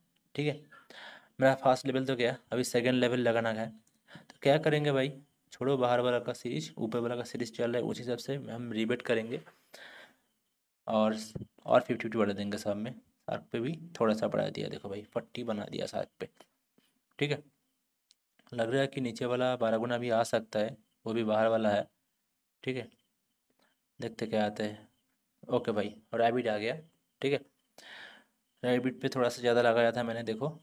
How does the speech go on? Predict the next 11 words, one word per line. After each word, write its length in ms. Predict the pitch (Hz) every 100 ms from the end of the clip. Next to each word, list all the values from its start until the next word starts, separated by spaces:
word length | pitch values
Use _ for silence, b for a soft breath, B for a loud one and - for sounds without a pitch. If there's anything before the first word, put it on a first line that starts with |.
| _
बारह, 240 | 117 110 110 110 - -
दो, 480 | 110 110 107 55 - - - - - - _ -
दो 120 | 117
छः 200 | 113 113
गुना 220 | 110 113
पे 160 | 110 147
थोड़ा 500 | - - - - 147
सा 60 | 135
ज़्यादा 200 | 131 120
लगाया 260 | 110 110
था, 100 | 110